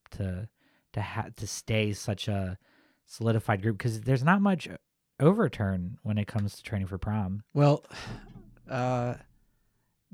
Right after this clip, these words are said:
Speaker 2: it, it's been gradual
Speaker 1: Okay.
Speaker 2: overturn. At, at this point, I am the only surviving member of the
Speaker 1: Okay.
Speaker 2: original Training for Prom.
Speaker 1: Okay.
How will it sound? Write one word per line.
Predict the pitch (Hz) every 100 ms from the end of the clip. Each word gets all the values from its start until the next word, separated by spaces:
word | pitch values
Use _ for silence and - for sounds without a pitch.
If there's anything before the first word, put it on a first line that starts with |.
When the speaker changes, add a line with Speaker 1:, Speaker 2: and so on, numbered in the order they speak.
| - -
Speaker 2:
it, | 170 185
it's | 147
been | 175 160
gradual | 143 139 113 92 87 _ -
Speaker 1:
Okay. | 107
Speaker 2:
overturn. | 104 - 73 - _ -
At, | 131
at | 139 127
this | 180
point, | - 175 151 -
I | 123 127
am | 127 117
the | 110 110 110 107 107 - _ _ _ _ -
only | 123 131 131 123 123 120 123 _ _ _ _ _ _ _ -
surviving | - 117 107 110 110 107 104
member | 101 101 98
of | 95 98
the | 107
Speaker 1:
Okay. | 101
Speaker 2:
original | 104 98 107
Training | 101 101 98
for | 95 95
Prom. | - 78 98 -
Speaker 1:
Okay. | -